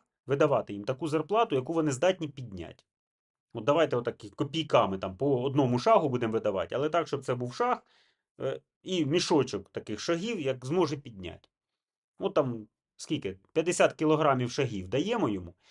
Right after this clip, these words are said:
і хай це буде його зарплата. От якщо вони готові в шагах отримувати собі зарплату, то нехай уже буде. А так, мені здається, що державний ресурс витрачається на нісенітниці.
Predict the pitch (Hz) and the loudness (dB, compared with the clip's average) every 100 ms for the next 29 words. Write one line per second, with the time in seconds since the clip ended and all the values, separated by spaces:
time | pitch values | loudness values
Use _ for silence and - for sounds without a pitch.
0 | _ 127 214 - 147 147 139 139 135 - | _ 2 4 4 -2 0 0 0 -2 -6
1 | 90 85 _ _ _ _ 143 139 185 170 | -12 -16 _ _ _ _ -4 2 2 4
2 | 147 156 262 240 131 - 160 117 90 107 | 2 2 4 4 2 2 4 4 0 -4
3 | 107 104 92 85 - 98 95 127 202 240 | -2 -2 -2 -8 -12 -12 -8 -6 -2 -2
4 | - - - _ _ _ _ _ _ _ | -2 -10 -16 _ _ _ _ _ _ _
5 | _ _ _ - 175 160 131 - - 151 | _ _ _ 0 6 6 6 0 -2 2
6 | 156 190 143 123 98 82 85 _ 135 135 | 6 4 4 -2 -6 -12 -16 _ -2 4
7 | 220 214 - 123 120 98 92 87 87 - | 2 2 -2 -2 -2 -4 -8 -10 -16 -18
8 | - 110 123 127 170 127 107 98 - 202 | -14 -6 -4 2 2 2 -2 -4 -6 -6
9 | 190 - 107 101 98 98 92 92 _ _ | -8 -8 -8 -10 -10 -12 -14 -16 _ _
10 | _ 127 160 151 127 98 82 - 85 - | _ -6 -4 -4 -6 -8 -12 -18 -20 -20